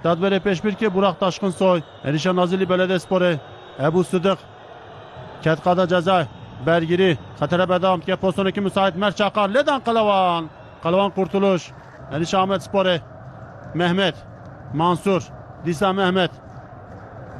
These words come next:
Mehmet pas ekide Javed, Oğuz, Kada Cezay, Seri Ledan Gokçu Derva. Ahmet Spor bu pozisyon encamına girdi. Erişan Ahmet Sporu Berdavam Diken, Mehmet Aledinoğlu. Gol kontrol,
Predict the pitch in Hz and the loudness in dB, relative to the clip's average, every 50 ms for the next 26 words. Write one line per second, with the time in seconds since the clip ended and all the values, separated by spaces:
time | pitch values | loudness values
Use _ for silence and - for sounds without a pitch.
0 | - - - - - - - - - 160 165 175 190 180 - 190 175 - 190 165 | -14 -14 -14 -16 -16 -16 -12 -4 0 0 2 2 2 2 2 0 0 0 -2 -2
1 | 180 175 190 196 185 190 185 180 185 165 - - - - - - - 175 190 202 | -2 0 0 2 4 4 4 4 2 0 0 -4 -20 -20 -14 -2 2 2 4 4
2 | 190 151 - - 185 185 190 196 185 190 196 185 196 185 175 151 - 240 277 294 | 4 2 0 0 0 2 2 2 2 2 0 2 2 2 2 2 0 0 0 2
3 | 285 269 262 240 233 220 208 190 202 190 - - 185 165 180 180 175 160 160 160 | 2 2 2 2 2 0 2 2 0 0 0 -2 -4 0 2 2 2 2 2 2
4 | 156 151 147 139 120 - - - - - - - - - - - - - - - | 4 4 2 2 0 -4 -16 -20 -20 -20 -20 -20 -20 -20 -20 -20 -20 -18 -16 -16
5 | - - - - - - - 165 180 185 156 - 214 220 208 185 202 196 196 190 | -14 -12 -12 -12 -8 -2 -2 0 2 0 0 0 0 0 0 2 0 0 2 0
6 | 185 - 190 185 185 180 170 180 175 180 175 160 160 175 160 147 151 156 160 - | 0 0 0 0 0 2 2 2 2 2 0 2 2 0 0 0 -2 -4 -2 0
7 | 185 180 180 185 160 - - 190 185 180 180 175 180 185 185 180 160 151 - 190 | 0 2 2 0 -2 0 0 0 2 2 0 2 2 2 2 0 -2 -4 -2 0
8 | 185 175 160 - - - - - - - 160 175 170 180 190 180 185 185 180 185 | 0 0 0 -4 -8 -16 -18 -16 -10 -4 0 0 2 2 0 0 0 0 2 2
9 | 175 180 190 185 180 175 175 175 170 156 - - - - - - - - - - | 2 2 2 4 4 4 4 4 2 2 0 -6 -16 -18 -18 -20 -18 -16 -6 -2
10 | 156 170 170 - 190 180 165 - 196 190 175 | 0 0 0 2 2 0 2 2 2 2 2